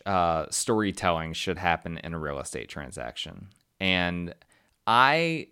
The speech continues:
tend to think that less is more, but there, but there's a fine line, right? So, you know, an example of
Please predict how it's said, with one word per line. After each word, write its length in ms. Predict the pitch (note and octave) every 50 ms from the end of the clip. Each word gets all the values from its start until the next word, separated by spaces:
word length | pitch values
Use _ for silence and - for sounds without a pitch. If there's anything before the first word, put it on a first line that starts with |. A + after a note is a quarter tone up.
| _ - -
tend 360 | - - A#2 A#2 A2+ A2 G#2+
to 100 | - G#2+
think 360 | - - A2 G#2 G2+ F#2+ -
that 220 | - F#2+ F2 - F2
less 380 | F#2+ F#2+ F#2 G2 - - - -
is 240 | - G#2 G2+ F#2+ F#2+
more, 600 | F#2+ F#2 F#2 F2+ F2+ F#2 G2 G#2 B2+ D#3 D#3+ D3 - _ _ _ _ _ -
but 120 | A#2+ -
there, 140 | D3 C3+ -
but 180 | A2+ A#2+ A#2 A2
there's 180 | C#3+ D3 C#3
a 60 | D3
fine 380 | - - C#3+ C3 C3 B2+ A#2 A2
line, 360 | G2+ F2+ D#2 C#2 A#1 - - - _ _ _ _ _ -
right? 340 | F#2 F#2 F#2+ G2 F#2+ - _ _ _ _ _
So, 460 | - - B2+ B2 A#2+ A#2 A2+ - - _ _
you 160 | - A#2+ A#2+ A#2
know, 120 | A#2 -
an 140 | - A2+ A2+
example 680 | G#2 G2 G2 A#2 B2 C3 C#3+ C3+ - C3 A#2 A2 - -
of 500 | F#2+ G#2+ G#2 G2+ G2+ G2 F#2+ F#2+ F2+ F2+